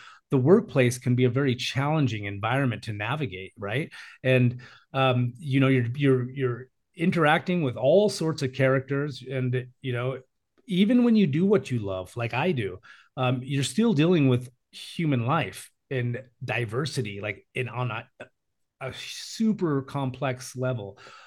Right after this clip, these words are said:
Um, and that's not easy, because we don't understand everybody else. We're like, you know, there's that saying that humans are like snowflakes. And I don't mean, like, flake, like, weak. No, I mean, like, like, crystalli-, crystalline,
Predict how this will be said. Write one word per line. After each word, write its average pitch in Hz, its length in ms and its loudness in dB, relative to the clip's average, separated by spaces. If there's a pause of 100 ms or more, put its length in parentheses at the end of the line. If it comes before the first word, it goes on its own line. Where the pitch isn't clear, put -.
(100)
Um, 127 340 2 (260)
and 139 140 0
that's 180 240 2
not 190 240 2
easy, 143 540 2 (200)
because 147 280 2
we 165 180 2
don't 208 220 2
understand 185 880 -2 (180)
everybody 117 460 -2
else. 92 280 -8
We're 151 140 0
like, 190 300 0 (320)
you 170 80 -4
know, 170 320 0 (1120)
there's 180 160 0
that 165 180 2
saying 185 260 4
that 127 160 0
humans 190 440 4
are 151 120 4
like 139 200 2
snowflakes. 143 880 -2
And 131 180 -4
I 135 140 -4
don't 160 180 -2
mean, 170 120 0
like, 131 240 0
flake, 147 520 -2
like, 131 220 2
weak. 131 580 -6 (160)
No, 143 280 -2
I 120 80 -2
mean, 131 180 2
like, 123 200 0 (460)
like, 127 280 -2
crystalli-, 147 880 0
crystalline, 180 800 0